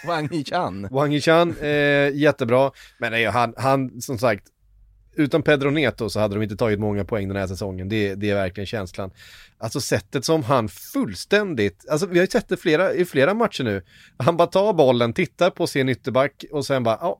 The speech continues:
Speaker 2: hej då." Alltså som han slaktar Pau Torres vid, eh, vid ett noll målet där. Det är helt sjukt, för det är ingen nybörjare heller. Han, han bara, han bara rundar. Det är, det är liksom en spansk landslagsback,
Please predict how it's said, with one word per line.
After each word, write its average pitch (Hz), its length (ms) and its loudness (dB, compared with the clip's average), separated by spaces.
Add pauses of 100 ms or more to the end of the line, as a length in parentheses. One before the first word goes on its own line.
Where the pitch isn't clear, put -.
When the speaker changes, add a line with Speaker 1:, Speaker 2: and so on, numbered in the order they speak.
(120)
Speaker 2:
hej 185 180 6
då." 160 220 2 (580)
Alltså 147 160 0
som 143 100 0
han 139 100 4
slaktar 185 500 2
Pau 160 200 4
Torres 165 540 0
vid, 123 280 -2
eh, 113 180 2
vid 131 140 0
ett 127 200 0
noll 113 140 -2
målet 110 360 0
där. 85 240 0 (460)
Det 117 100 -8 (100)
är - 40 -12
helt 110 300 -8
sjukt, - 340 0
för 131 60 -10
det 147 60 -6
är 151 140 -2
ingen 117 320 -2
nybörjare 165 640 2
heller. 156 360 4
Han, 107 340 -2
han 113 280 -4
bara, 101 280 0 (140)
han 196 120 -2
bara 113 120 2
rundar. 120 600 -2
Det 123 200 -2
är, 117 120 0 (260)
det 139 80 -4
är 147 40 0
liksom 151 200 -2
en 123 60 -4
spansk 135 460 -2
landslagsback, 127 840 -2